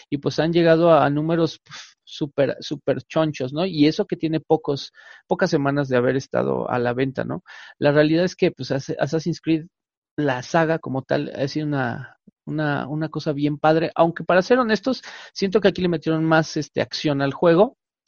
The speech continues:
y este, y como vas como acompañado, eh, en muchos, muchos, muchos, este, en muchas misiones por toda tu, tu crew, tu tribu, o tus, o tus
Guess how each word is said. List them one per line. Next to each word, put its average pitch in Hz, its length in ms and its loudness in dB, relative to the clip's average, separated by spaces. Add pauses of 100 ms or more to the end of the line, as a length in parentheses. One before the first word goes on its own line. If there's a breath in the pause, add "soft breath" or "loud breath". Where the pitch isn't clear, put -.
(320 loud breath)
y 139 300 4
este, 135 1040 0 (220)
y 160 100 -12
como 147 280 -2
vas 185 180 0
como 220 220 0
acompañado, 143 800 0
eh, 131 360 -2
en 131 140 -4
muchos, 147 560 -6
muchos, 147 540 -8
muchos, 147 420 -8
este, 127 540 -6
en 139 80 -4
muchas 147 260 -4
misiones 147 380 -6
por 135 220 -8
toda 147 220 0
tu, 139 540 -10 (220 soft breath)
tu - 140 -6
crew, 196 360 4
tu 131 220 -4
tribu, 165 440 -2
o 151 40 -2
tus, 123 500 -6 (400 loud breath)
o - 80 -14
tus - 120 -14